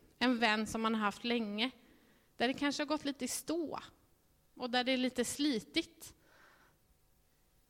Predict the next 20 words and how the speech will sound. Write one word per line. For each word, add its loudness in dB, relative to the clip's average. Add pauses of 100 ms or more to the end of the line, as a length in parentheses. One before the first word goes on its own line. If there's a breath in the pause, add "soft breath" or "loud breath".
Vågar 4
jag 4
dela 2
det 4
med 0
Jesus -4
igen? 0 (640)
Låglägret, 4
så 4 (640)
det 2
finns 8
en 4
berättelse 4
som 0
jag 6
älskar 2
att 0
berätta -2
för -10
barnen. 0